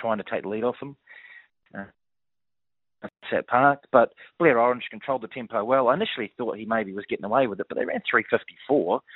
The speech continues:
which is, you know, close enough to, I think the world record's three fifty-three two or one, Lazarus, so within a second of the world record.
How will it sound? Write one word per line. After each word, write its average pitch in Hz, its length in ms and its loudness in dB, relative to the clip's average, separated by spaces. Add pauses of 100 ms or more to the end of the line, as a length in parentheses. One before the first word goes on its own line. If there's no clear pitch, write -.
(180)
which 151 220 -2
is, 110 180 2 (1200)
you - 80 -4
know, 101 140 2
close 175 400 4
enough 113 240 4 (160)
to, 101 420 0 (440)
I 120 80 0
think - 140 -10
the 92 60 -12
world 98 260 2
record's 98 360 2 (100)
three 98 220 -2
fifty-three 92 760 -4 (920)
two 101 520 0 (400)
or - 120 -16 (120)
one, 127 360 6
Lazarus, 127 400 6 (100)
so 113 240 4
within 196 240 4
a 123 60 2 (100)
second 110 360 2
of 104 160 2
the 104 60 -6
world 107 140 0
record. 156 460 -2